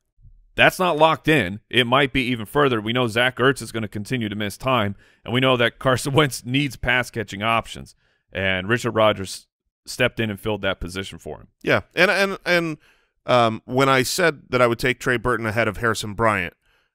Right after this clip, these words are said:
Speaker 2: uh, which is, which is definitely true. That's not me saying Harrison Bryant isn't also worth looking at and picking up. This is a team that,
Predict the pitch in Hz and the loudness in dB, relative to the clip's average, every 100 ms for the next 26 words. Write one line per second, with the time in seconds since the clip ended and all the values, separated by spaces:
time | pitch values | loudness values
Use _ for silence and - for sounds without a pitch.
0 | _ - - - - - 50 - - 123 | _ -8 -6 -6 -8 -12 -16 -18 -8 -4
1 | 113 107 - - 123 110 98 120 107 - | -2 -4 -10 -4 -4 -2 -2 0 -2 -4
2 | 95 117 - 170 151 135 - 135 113 110 | -2 -2 2 2 2 -2 -4 -2 -2 -6
3 | _ _ 127 127 113 113 120 117 139 123 | _ _ -2 0 0 2 4 4 0 0
4 | - 117 120 110 117 107 - - 123 113 | -2 2 2 2 0 -2 -4 -6 0 0
5 | 117 113 117 110 104 - - 110 110 107 | 2 -2 0 -2 -2 -2 -8 -10 -10 -2
6 | 101 95 - - _ _ - 107 107 98 | -2 -2 -10 -20 _ _ -4 -4 -4 -6
7 | 127 110 107 | -4 -2 -2